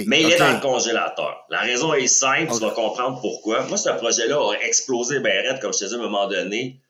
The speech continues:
Speaker 1: Euh, les radios m'ont supporté, C'est Quoi, quatre-vingt-dix-huit point cinq, Radio Énergie, euh, Rouge, euh, T V A. Euh,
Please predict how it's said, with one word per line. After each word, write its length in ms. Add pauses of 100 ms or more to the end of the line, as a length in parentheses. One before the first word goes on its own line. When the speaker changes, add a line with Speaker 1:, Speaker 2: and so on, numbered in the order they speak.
(140)
Speaker 1:
Euh, 560 (1500)
les 200
radios 460
m'ont 180
supporté, 640
C'est 360
Quoi, 280
quatre-vingt-dix-huit 720
point 240
cinq, 320
Radio 400
Énergie, 800 (420)
euh, 280
Rouge, 640 (260)
euh, 260 (100)
T 140
V 260
A. 260 (360)
Euh, 340